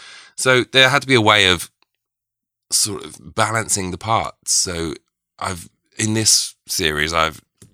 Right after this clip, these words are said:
I'm f-, going between times. I'm going between his early life and the career and the modern, modernish day, the eighties, you know, the sort of end of his life.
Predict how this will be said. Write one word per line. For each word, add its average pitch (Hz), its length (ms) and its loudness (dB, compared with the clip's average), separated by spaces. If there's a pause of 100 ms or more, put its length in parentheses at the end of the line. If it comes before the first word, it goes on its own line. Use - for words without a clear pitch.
(240)
I'm 90 140 -10
f-, - 140 -12 (120)
going 95 280 -2
between 85 480 -6
times. 78 440 -8
I'm 80 100 -12
going 82 220 -8
between 78 540 -8
his 80 220 -8
early 76 260 -4
life 69 440 -12
and 76 160 -16
the 73 60 -20
career 73 500 -4
and 82 300 -10
the 85 160 -8
modern, 82 560 -2 (100)
modernish 90 640 -8
day, 73 220 -8
the 76 160 -8
eighties, 80 400 -6
you 80 40 -10
know, 76 180 -10
the - 100 -18
sort - 160 -10
of 78 100 -14
end 80 220 -12
of 62 60 -16
his 65 140 -14
life. - 240 -18